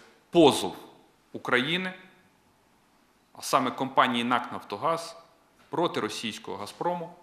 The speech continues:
де ми вимагаємо з російського "Газпрому" стягнення шести мільярдів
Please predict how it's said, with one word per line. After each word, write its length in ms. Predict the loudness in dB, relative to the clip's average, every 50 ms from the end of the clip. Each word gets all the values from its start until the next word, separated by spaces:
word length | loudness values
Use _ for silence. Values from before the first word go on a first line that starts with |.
| -20 _ _ _ -20 -20 -20 -20 -20 _ _ _ _
де 180 | -2 0 0 0
ми 220 | 2 2 2 2
вимагаємо 760 | 2 0 -2 -2 0 0 2 2 2 2 2 0 -2 -6 -10 -10
з 20 |
російського 580 | -10 -10 -10 -10 -10 -10 -10 -10 -12 -12 -10 -10
"Газпрому" 500 | -12 -14 -12 -8 -6 -6 -6 -6 -6 -8
стягнення 640 | -8 -2 0 2 2 2 0 -2 -6 -6 -6 -6 -8 -10 -16 -20 -18 -12
шести 580 | -8 -8 -6 -6 -8 -4 -2 -2 -2 -2 -2 -8 -16 -20 -20 -20 -18 -14
мільярдів 500 | -12 -8 -2 0 0 0 0 -4 -8